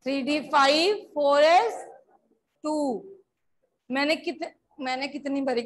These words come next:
आपने आपको ही समझाया ऑनलाइन में, मैंने कितनी बारी।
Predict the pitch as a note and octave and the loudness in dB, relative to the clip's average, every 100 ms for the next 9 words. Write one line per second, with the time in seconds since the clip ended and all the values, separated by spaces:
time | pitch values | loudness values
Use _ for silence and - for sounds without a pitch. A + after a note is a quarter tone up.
0 | B3 A#3+ C4+ C#4 - C#4 B3+ C4 A#3+ G3+ | -2 -2 -4 -6 -6 -6 -6 -6 -2 0
1 | A3+ C4+ B3+ B3 A#3 A#3+ A#3+ A3+ A3+ A#3+ | 2 2 0 -4 -4 -6 -6 -4 -4 -4
2 | A#3 A#3 A3 | 0 2 4